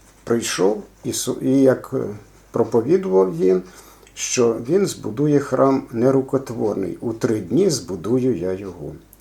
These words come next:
Три дні. Зверніть увагу, що Бога,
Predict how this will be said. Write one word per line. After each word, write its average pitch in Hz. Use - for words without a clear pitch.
Три 160
дні. 92
Зверніть 147
увагу, 98
що -
Бога, 104